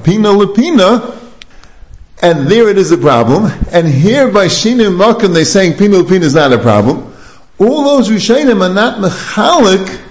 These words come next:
between Pina Lepina in one room and Makom Lemakom. That's his cheshbon. So Taisus and the Rosh, they were Geiris there, Makom Lemakom, and there's a problem.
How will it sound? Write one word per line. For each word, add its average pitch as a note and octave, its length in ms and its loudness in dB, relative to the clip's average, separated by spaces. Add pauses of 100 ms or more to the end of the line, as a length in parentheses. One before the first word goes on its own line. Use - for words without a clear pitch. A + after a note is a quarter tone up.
(640)
between F#3 400 -2
Pina A#3 240 0
Lepina G#3+ 420 0
in F#3+ 80 -4
one A#3+ 220 0
room G3+ 200 2
and F#3+ 140 -2
Makom G#3+ 320 -2
Lemakom. F3 600 -2 (880)
That's A#3+ 240 0
his G#3 160 0
cheshbon. C#3+ 480 -2 (720)
So - 160 -6
Taisus A3+ 580 -2
and F3+ 80 -2
the E3+ 120 -6
Rosh, E3+ 280 -2
they F#3+ 160 0
were A#3+ 140 2
Geiris F3+ 440 0
there, G3 160 2
Makom D#3+ 500 0
Lemakom, B2+ 580 -2 (520)
and C3+ 160 0
there's F3 240 0
a D3 60 -2
problem. A#2+ 540 -2